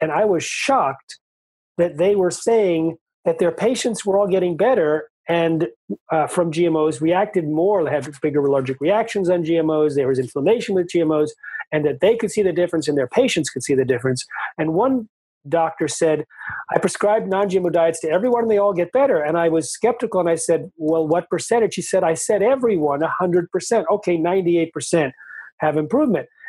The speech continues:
And I said, "How many patients have you prescribed it to?" And she calculated for about a minute or two and then looked up and said, "About five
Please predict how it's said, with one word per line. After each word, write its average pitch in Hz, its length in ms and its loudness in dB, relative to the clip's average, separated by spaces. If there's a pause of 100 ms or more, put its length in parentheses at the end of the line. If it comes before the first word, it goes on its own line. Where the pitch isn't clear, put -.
(120)
And 170 240 2
I 170 160 2
said, 170 360 0
"How 190 160 0
many 196 180 0
patients 185 440 0
have 165 120 2
you 165 80 2
prescribed 220 480 0
it - 120 -2
to?" 180 180 2
And 165 180 0
she - 140 -2
calculated 185 640 0
for 165 100 0
about 156 200 2
a 147 40 -2
minute 202 300 0
or 170 120 0
two 160 220 0
and 160 120 0
then 160 200 0
looked 196 240 -2
up 180 160 -2
and 165 100 -4
said, 165 280 0 (640)
"About 196 340 0
five 165 400 0